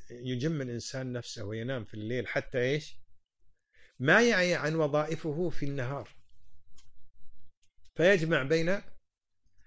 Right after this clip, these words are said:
عمل الليل وعمل النهار، عبودية الله بالليل وأيضًا سعيه في معاشه.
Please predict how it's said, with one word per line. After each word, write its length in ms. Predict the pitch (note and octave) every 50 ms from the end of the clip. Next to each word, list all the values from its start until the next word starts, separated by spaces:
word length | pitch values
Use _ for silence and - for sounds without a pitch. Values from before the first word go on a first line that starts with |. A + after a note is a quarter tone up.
| - - _ -
عمل 420 | A2+ A#2 C3+ D#3 F3+ F#3 F3+ D#3+ D3
الليل 500 | C#3 C3 C3 C3+ D3 E3+ F#3+ G#3+ G#3 F#3
وعمل 380 | E3 D3 D#3+ F3+ F#3+ F3+ F3+
النهار، 540 | F#3 F3 F3 F3 D3 D3 D3 B2+ A2+ G#2+ G#2+ B2
عبودية 480 | B2+ B2+ D3+ F3 E3 E3+ F#3 F3+ E3 - -
الله 200 | D#3 D#3+ D#3+ C#3+
بالليل 540 | C3+ C3 D3 F#3 G3+ G#3 G#3+ A#3 B3 A#3 - - _
وأيضًا 540 | - D3+ F3 F#3+ G3+ F3 D#3+ F#3 G#3+ G#3+ - - - - - - - - - - - - -
سعيه 420 | - - - A3+ A3 G3 F#3+ F#3
في 220 | D#3 - - E3 D#3
معاشه. 500 | D#3 D3+ B2+ D3 D3+ B2 - - -